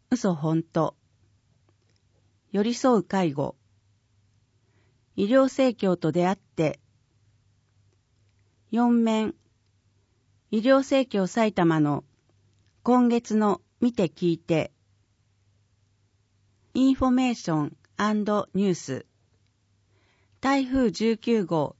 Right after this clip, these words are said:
被災者支援の募金にご協力お願いします。参加しませんか？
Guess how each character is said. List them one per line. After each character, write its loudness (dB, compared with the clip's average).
被 -20
災 0
者 -2
支 -4
援 2
の 0
募 -2
金 0
に 0
ご -4
協 2
力 0
お 2
願 0
い -2
し -6
ま 2
す。 -16
参 -2
加 -4
し -6
ま 0
せ -2
ん -2
か？ -6